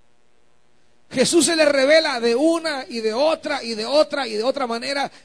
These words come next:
y no habían entendido. ¿Cuántos vienen delante de Dios a pedirle que se manifieste y Dios se manifiesta pero no lo ven?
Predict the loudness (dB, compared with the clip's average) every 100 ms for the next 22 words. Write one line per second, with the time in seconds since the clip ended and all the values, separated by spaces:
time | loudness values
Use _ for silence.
0 | -12 -6 -4 -2 -4 -4 -4 -6 -8 -10
1 | -14 -18 _ _ _ _ _ _ _ _
2 | _ _ _ _ _ _ _ _ 0 2
3 | 2 -2 -4 -2 -2 -2 -4 -6 -4 -4
4 | -2 -2 0 2 4 2 0 -6 -6 -6
5 | -6 -8 -8 -10 -10 -12 -12 -12 -12 -12
6 | -14 -14 -8 -8 -8 -12 -14 -10 -10 -8
7 | -10 -10 -10 -14 -16